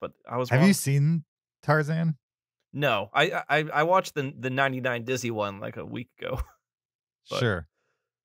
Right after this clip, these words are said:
Speaker 1: no, I,
Speaker 2: I like
Speaker 1: I
Speaker 2: the, I li-, I like the ninety-nine Di-,
Speaker 1: Yeah, it's
Speaker 2: uh,
Speaker 1: fun.
Speaker 2: Disney one.
Speaker 1: Yeah.
Speaker 2: And I also like this one.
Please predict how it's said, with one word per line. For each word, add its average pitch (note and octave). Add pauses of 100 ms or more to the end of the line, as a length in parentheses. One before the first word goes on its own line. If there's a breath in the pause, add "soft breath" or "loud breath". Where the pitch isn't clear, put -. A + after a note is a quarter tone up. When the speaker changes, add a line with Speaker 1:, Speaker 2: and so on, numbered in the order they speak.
(120)
Speaker 1:
no, B2+
I, A#2
Speaker 2:
I C#3
like G3+
Speaker 1:
I -
Speaker 2:
the, C3
I D#3
li-, D#3
I D#3+
like D3
the G#2
ninety-nine G2+
Di-, A2 (220)
Speaker 1:
Yeah, C#4+
it's -
Speaker 2:
uh, -
Speaker 1:
fun. D#4
Speaker 2:
Disney F#2+
one. F2+
Speaker 1:
Yeah. C3 (240)
Speaker 2:
And C#3
I C3
also E3
like A#2
this C#3+
one. A2